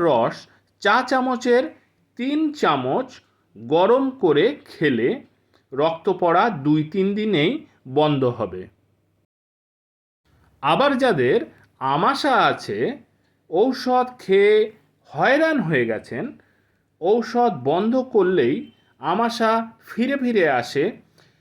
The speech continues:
পা ঝুলিয়ে বসলেই পা ফুলে যায়, তারা পাতার রস প্রত্যহ চা চামচের তিন চার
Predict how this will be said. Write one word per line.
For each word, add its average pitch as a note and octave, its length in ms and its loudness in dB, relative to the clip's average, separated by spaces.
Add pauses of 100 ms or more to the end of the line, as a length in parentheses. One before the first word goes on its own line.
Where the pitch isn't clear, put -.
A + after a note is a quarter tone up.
(280)
পা G#3 140 0 (200)
ঝুলিয়ে F#3 460 0
বসলেই G3+ 500 2 (580)
পা E3 120 0 (180)
ফুলে G3 380 0
যায়, E3 280 2 (580)
তারা G3+ 280 2 (560)
পাতার E3+ 420 -2
রস F3 320 0 (720)
প্রত্যহ A#3 480 -4 (360)
চা E3 200 2
চামচের F#3+ 600 0 (580)
তিন A#3+ 200 -4 (200)
চার G3+ 280 2